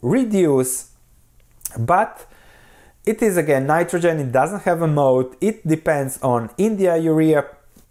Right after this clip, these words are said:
prices, et cetera. So it is a stable company.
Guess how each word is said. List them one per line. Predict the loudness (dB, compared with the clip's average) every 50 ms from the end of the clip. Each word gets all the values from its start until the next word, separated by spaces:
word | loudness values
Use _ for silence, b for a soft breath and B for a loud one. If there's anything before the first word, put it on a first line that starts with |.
| _ -10 -4
prices, | 0 0 2 2 2 0 -2 0 0 0 0 0 -2 -4
et | -4 -4 -2 0
cetera. | 0 0 0 0 0 0 2 2 2 0
So | 0 -2 0 2 2 2 2 2 0 -2 B B B B B B B B B B B -4
it | -2 0 0
is | 0 0 0
a | 0
stable | 0 0 0 0 2 2 0 -2
company. | 0 0 -2 0 0 -2 -2 -2 -2 -4 -6